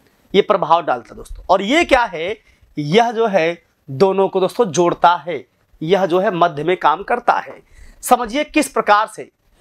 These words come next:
तो ये क्या करता है, ये संवेदी अंगों से,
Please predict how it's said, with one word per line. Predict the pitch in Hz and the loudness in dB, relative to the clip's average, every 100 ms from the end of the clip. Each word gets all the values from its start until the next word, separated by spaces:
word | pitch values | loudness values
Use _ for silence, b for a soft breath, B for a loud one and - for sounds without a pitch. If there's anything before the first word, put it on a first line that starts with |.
| b b | b b
तो | 214 | -2
ये | 180 320 | 2 2
क्या | 320 269 | 2 0
करता | 220 - 185 | -2 -2 -2
है, | 160 147 170 - _ _ - - - _ _ _ b b _ | -2 -8 -12 -16 _ _ -20 -20 -20 _ _ _ b b _
ये | 175 220 294 330 | 2 4 4 2
संवेदी | - 240 240 214 240 233 330 311 | 2 0 0 0 0 4 4 4
अंगों | 247 240 208 202 | 2 2 2 0
से, | - | -2